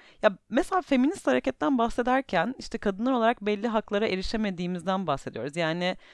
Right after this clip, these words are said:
hani çok basit bir şekilde istediğimizi giymek, sevgilimizle işte el ele tutuşmak, sokakta sevgilimizle öpüşmek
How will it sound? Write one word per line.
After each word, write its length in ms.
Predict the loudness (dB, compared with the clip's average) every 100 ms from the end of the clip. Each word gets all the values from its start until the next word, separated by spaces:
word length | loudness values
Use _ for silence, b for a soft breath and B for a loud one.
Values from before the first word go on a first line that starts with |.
| b
hani 100 | -4
çok 160 | -4 2
basit 360 | 2 2 -8
bir 40 | -4
şekilde 440 | -4 -4 0 0
istediğimizi 640 | 0 -2 0 0 0 0
giymek, 680 | 0 0 0 -2 -4 -20 -20 -20 _ b b b b b
sevgilimizle 920 | 2 2 4 2 0 2 4 4 4 -2
işte 340 | 0 2 4 2
el 100 | 2
ele 140 | 2
tutuşmak, 640 | -2 -10 -12 -6 -6 -8 -4
sokakta 440 | -2 0 0 -2
sevgilimizle 720 | 0 -2 -2 -8 -8 2 2 2
öpüşmek 600 | -4 -6 -6 -2 -2 -2